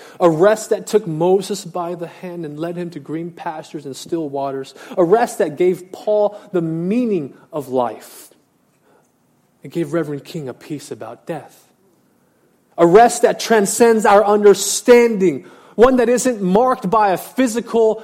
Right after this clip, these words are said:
destination. An airplane ticket can't get you there. But it's found in the presence of God himself. As Saint Augustine said, "The reward of God is God himself."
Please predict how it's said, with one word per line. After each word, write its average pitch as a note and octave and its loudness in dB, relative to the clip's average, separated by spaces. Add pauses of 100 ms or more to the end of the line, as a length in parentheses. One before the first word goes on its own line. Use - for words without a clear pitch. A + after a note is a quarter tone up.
(120)
destination. A#3 0
An G3+ 2
airplane B3 0
ticket C4 -2
can't G3 -4
get G#3+ 0
you G3 0
there. D3 -4 (1120)
But G#3+ 6
it's - 4
found C#4 4
in A3 4
the G#3 2
presence B3+ 2
of E3+ 0
God B3 4
himself. - 0 (1400)
As F#3+ 0
Saint B3 2
Augustine G3+ 0
said, D#3+ -2 (1600)
"The D3+ -4
reward D3+ -2
of D#3+ -10
God - -16 (720)
is B2 -16
God C#3+ -10 (320)
himself." - -6